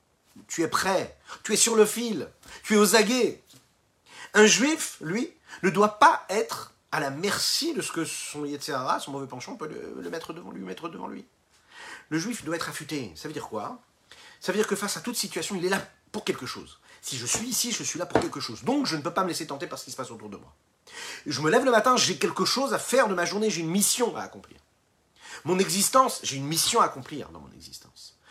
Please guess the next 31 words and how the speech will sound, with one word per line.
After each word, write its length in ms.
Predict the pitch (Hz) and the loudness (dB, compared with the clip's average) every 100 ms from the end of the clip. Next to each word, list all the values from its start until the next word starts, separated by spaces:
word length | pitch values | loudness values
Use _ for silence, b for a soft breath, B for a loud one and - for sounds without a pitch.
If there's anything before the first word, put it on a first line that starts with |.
| B B | B B
Donc, 160 | 220 220 | 0 4
comme 180 | 320 262 | 4 6
je 80 | |
suis 240 | 233 226 208 | 2 4 4
en 80 | 196 | 6
mission, 560 | 202 - 214 185 123 - _ _ _ _ _ - | 6 6 4 0 -4 -12 _ _ _ _ _ -14
eh 60 | |
ben, 100 | 113 139 | -12 -10
il 60 | |
peut 80 | 131 | -10
rien 140 | 110 104 | -10 -8
m'arriver. 400 | 123 160 202 - _ _ _ _ _ _ _ _ _ - b b _ | -8 -8 -12 -14 _ _ _ _ _ _ _ _ _ -20 b b _
Personne 320 | 196 - 254 | -6 -4 -4
qui 120 | - | -2
a 20 | |
une 120 | 147 139 | -2 -2
mission, 380 | 135 - 143 | -6 -6 -8
d'accord ? 420 | 87 - - - - _ _ _ _ _ _ _ | -10 -10 -8 -10 -16 _ _ _ _ _ _ _
Elle 80 | 208 | -8
n'a 40 | 202 | -6
pas 120 | 127 | -8
autre 140 | 123 | -4
chose 240 | - 214 131 | -4 -4 -6
à 40 | |
penser 300 | - 113 165 | -8 -8 -10
que 100 | 110 | -12
de 80 | 95 | -14
sa 140 | - | -14
mission 320 | 104 107 156 | -12 -12 -12
à 60 | - | -14
accomplir. 420 | - 127 - - | -16 -18 -16 -18